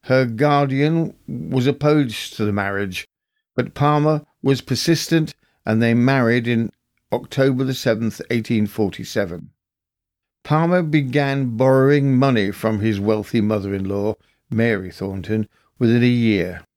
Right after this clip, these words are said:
Mary was a known dipsomaniac,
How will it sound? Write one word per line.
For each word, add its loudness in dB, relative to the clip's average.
Mary 2
was 0
a 4
known 4
dipsomaniac, 0